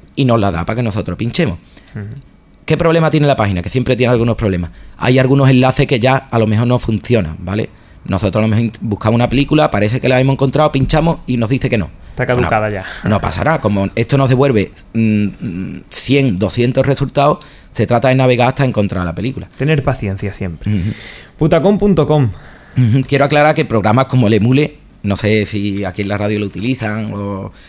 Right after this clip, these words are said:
Speaker 1: hay gente que lo utiliza. Yo sé que hay mucha gente que todavía lo utiliza,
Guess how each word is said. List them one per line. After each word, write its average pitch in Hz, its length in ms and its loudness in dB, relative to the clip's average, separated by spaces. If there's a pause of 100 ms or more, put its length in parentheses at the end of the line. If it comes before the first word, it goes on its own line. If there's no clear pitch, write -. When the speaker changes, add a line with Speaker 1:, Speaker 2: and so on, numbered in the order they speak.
(220)
Speaker 1:
hay 107 160 2
gente 123 240 0
que 113 60 2
lo 113 60 2
utiliza. 120 280 0
Yo 104 100 2
sé 131 140 2
que 131 60 0
hay 135 100 4
mucha 139 260 2
gente 151 200 2
que 143 100 2
todavía 113 260 0
lo 127 60 2
utiliza, 101 340 -2